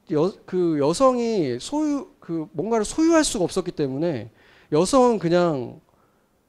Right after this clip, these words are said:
만약에 이제 유다가 죽고 나면은 아들들만 남는데 아들들이 한, 이 여자를 이제 다말을 아내로 안 맡고 있으면 이 다말은 어떻게 됩니까? 홈리스 되는 거예요. 그냥 노숙자예요. 그냥 혼자 그렇게 돌봐주는 사람 없이 죽어야 되는 거예요.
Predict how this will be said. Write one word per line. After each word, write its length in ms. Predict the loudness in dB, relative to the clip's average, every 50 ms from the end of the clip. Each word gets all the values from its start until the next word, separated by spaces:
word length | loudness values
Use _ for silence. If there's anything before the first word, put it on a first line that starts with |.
| _ _ _ _ _ _ _ _ _ _ -2
만약에 300 | 2 4 4 4 4 4
이제 180 | 4 4 4
유다가 340 | 4 6 6 8 8 8 6
죽고 280 | 2 0 -2 -2 -2 0
나면은 520 | 0 2 2 2 2 2 0 0 -2 -2 -2
아들들만 560 | -2 -2 0 0 0 0 0 2 4 4 4
남는데 260 | 4 4 4 4 4
아들들이 480 | 4 2 2 2 2 0 0 0 0 0
한, 260 | 0 -2 -4 -6 -6 -8
이 160 | -4 0 2
여자를 380 | 2 2 2 0 0 0 0 0
이제 440 | 0 2 2 2 2 2 -2 -4 -6 -4
다말을 520 | -2 2 4 4 4 4 2 0 0 0
아내로 300 | 0 0 0 2 2 2
안 80 | 2 4
맡고 260 | 4 2 2 2 -2
있으면 380 | -4 -2 -4 -4 -2 -2 -2 -4
이 80 | -6 -10 -16 -20 -20 _ _ _ _
다말은 320 | -4 0 2 4 4 4 4
어떻게 220 | 2 2 0 2
됩니까? 420 | 2 2 0 -2 -2 -4 -6 -6 -8 _ _ _ _ _ _ _ _ _ _ _ -8
홈리스 380 | -4 -4 -2 -2 -2 -4 -4 -2
되는 180 | -4 -4 -4
거예요. 300 | -6 -8 -10 -12 -14 -14 -10
그냥 140 | -10 -8 -6
노숙자예요. 560 | -6 -6 -8 -10 -6 -4 -2 -2 -2 -2 -4
그냥 180 | -4 -6 -4
혼자 240 | -4 -4 -2 0 0
그렇게 500 | 0 -2 -2 -2 -4 -4 -4 -4 -6 -10 -14 _ _ _ _ _ _ _ _ _ _
돌봐주는 420 | -2 0 4 4 4 4 4 2 2
사람 180 | 4 4 4 4
없이 180 | 2 0 -4
죽어야 320 | -8 -6 -2 0 2 2 2
되는 200 | 0 -2 -2 -4
거예요. 320 | -4 -6 -8 -8 -12 -14